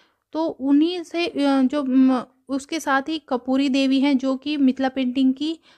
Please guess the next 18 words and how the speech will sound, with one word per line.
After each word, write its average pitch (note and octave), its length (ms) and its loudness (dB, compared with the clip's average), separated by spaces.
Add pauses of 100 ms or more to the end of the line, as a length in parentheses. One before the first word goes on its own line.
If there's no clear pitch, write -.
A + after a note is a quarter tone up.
(120)
काफ़ी B3+ 240 -4
प्रसिद्ध C4+ 360 -6
कलाकार B3 460 0
हैं। C#4+ 140 0
तो D4 100 -4
महासुंदरी C#4+ 640 0
देवी D#4 400 -2 (340)
और D4 140 2
कपूरी C#4 420 -2
देवी C4 240 2
इन D4+ 240 2
दोनों C#4 300 4
ने D#4 100 2
ही D4+ 260 0
इन्हें D4 460 0
काफ़ी B3+ 280 -2
प्रोत्साहन C4 680 2
दिया C4+ 360 0